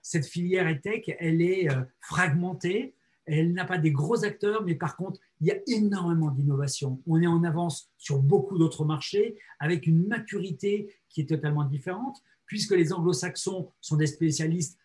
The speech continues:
sur les, les gros vaisseaux pour aller faire des grosses choses,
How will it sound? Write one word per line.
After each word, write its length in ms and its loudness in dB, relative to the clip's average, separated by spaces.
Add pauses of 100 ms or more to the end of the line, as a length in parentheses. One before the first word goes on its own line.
(120)
sur 400 0
les, 360 2 (220)
les 400 -2
gros 220 2
vaisseaux 600 2
pour 120 -2
aller 120 0
faire 240 -4 (180)
des 80 2
grosses 280 -2
choses, 400 -2